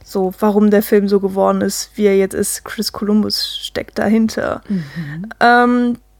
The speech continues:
Speaker 1: von den Schauspielern könnte ich jetzt ganz viele nennen. Und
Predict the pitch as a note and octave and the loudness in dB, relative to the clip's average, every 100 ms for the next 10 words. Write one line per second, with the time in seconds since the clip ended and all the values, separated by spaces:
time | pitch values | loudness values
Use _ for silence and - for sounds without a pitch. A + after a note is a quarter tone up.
0 | _ - - - C#4+ D4+ C#4 B3+ - C4 | _ -16 -12 -2 2 4 4 2 2 2
1 | B3+ - G3 F#3 G#3 - C4 B3 A3+ A3 | 2 -2 -4 -2 -4 -2 -2 -2 -2 -2
2 | - A#3+ - A3 G3+ F#3+ F#3+ A3+ - _ | -2 -2 -2 -2 0 0 0 0 -2 _
3 | _ _ _ _ _ _ - A3+ A3+ - | _ _ _ _ _ _ 0 2 2 0